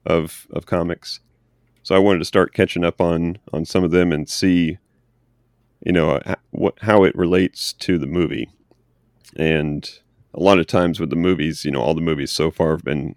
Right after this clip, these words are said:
loosely based on some big events in the comic, you know, the Marvel comic universe. And they, they change some things here and there and change some timelines here and there. So I wanted to see by, by reading all these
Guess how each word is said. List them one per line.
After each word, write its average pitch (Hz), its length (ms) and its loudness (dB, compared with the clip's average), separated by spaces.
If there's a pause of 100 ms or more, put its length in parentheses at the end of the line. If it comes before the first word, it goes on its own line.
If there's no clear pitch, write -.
(140)
loosely 90 400 0
based 82 360 0
on 78 320 -2
some 80 240 -2
big 76 180 -2
events - 640 -6
in 82 180 -2
the - 100 -4
comic, - 520 -6 (360)
you - 140 -8
know, 73 60 -4
the - 100 -8
Marvel 76 340 -4
comic - 480 -6
universe. - 640 -4 (680)
And 80 160 -4
they, 76 200 -2 (100)
they 73 340 -2
change 78 300 -4
some 85 100 -6
things 80 300 -2
here 78 160 -2
and 78 100 -4
there 78 240 0
and 78 140 -6
change 80 260 -2
some 71 100 -8
timelines 76 520 -4
here 80 120 -6
and 80 100 -6
there. 82 260 -6 (580)
So - 140 -6
I 92 40 4
wanted 92 200 2
to 76 60 -6
see 90 520 0 (640)
by, 85 240 2 (240)
by 71 80 2
reading 82 340 0
all 73 160 0
these 80 640 -2